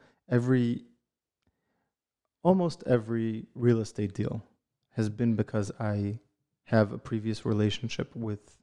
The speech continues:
someone, or someone connected me with somebody because of that relationship. A friend of mine who I, I've known for just about two decades, he reached out, there's a startup,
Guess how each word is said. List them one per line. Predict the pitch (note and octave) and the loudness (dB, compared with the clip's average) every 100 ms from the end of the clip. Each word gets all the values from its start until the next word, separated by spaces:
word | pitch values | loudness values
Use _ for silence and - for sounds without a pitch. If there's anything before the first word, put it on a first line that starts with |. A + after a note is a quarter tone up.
| _ _ _ | _ _ _
someone, | - - G#2+ A2 B2 - _ _ _ _ _ _ _ | -8 0 0 0 -8 -12 _ _ _ _ _ _ _
or | A#2 | -2
someone | - A#2+ A2+ | 4 6 6
connected | - A#2 A2+ - | 4 2 2 0
me | G#2 | -2
with | G2+ | -2
somebody | - G#2 G2 G2 G#2+ G#2+ _ | -6 -8 -8 -8 -8 -12 _
because | A2+ - B2+ G#2 | -8 -2 0 0
of | G2+ | -4
that | G#2 - | -10 -8
relationship. | G#2+ A#2+ - C#3+ - - _ _ _ _ _ _ _ _ _ _ _ _ _ _ _ _ _ _ _ _ _ _ _ _ _ | -8 -10 -10 -12 -14 -18 _ _ _ _ _ _ _ _ _ _ _ _ _ _ _ _ _ _ _ _ _ _ _ _ _
A | - | 4
friend | B2 A#2+ | 6 8
of | |
mine | A#2+ A#2 A2+ | 8 8 6
who | A2 G#2+ G#2+ - - _ _ - | 4 4 2 -2 -8 _ _ 0
I, | A2+ G#2+ - | 2 4 2
I've | G#2+ | 2
known | G#2+ G#2+ G#2+ | 4 6 4
for | - G#2+ | 0 -4
just | G#2 G#2+ | -2 -4
about | A2 G#2 G2+ - | -2 -2 -2 -2
two | B2 | 0
decades, | A2 G2+ - - - - _ _ _ _ _ _ _ _ _ _ | 2 0 -2 -6 -8 -16 _ _ _ _ _ _ _ _ _ _
he | _ C3 | _ 2
reached | A2+ A2 - | 4 4 2
out, | A#2 A2+ - - _ - | 2 2 0 -8 _ -10
there's | A2 | -8
a | G2+ | -8
startup, | - A2+ A2 A2 - | -2 0 0 -2 -8